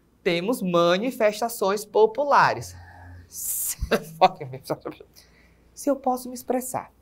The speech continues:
se é um saber, se é um conhecimento,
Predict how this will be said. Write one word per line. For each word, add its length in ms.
se 280
é 80
um 80
saber, 460
se 180
é 60
um 60
conhecimento, 760